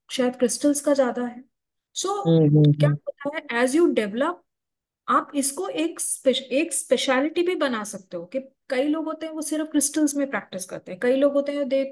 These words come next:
Speaker 1: practice only with water elements, कुछ लोग होते हैं they practice more with rituals and ceremonies। So इस तरह से अलग-अलग, लेकिन I am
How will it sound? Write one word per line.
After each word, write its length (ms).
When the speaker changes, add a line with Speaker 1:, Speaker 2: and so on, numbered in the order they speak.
Speaker 1:
practice 380
only 220
with 200
water 300
elements, 460
कुछ 220
लोग 140
होते 240
हैं 320
they 300
practice 540
more 240
with 160
rituals 560
and 200
ceremonies। 680
So 520
इस 200
तरह 160
से 120
अलग-अलग, 500
लेकिन 480
I 160
am 100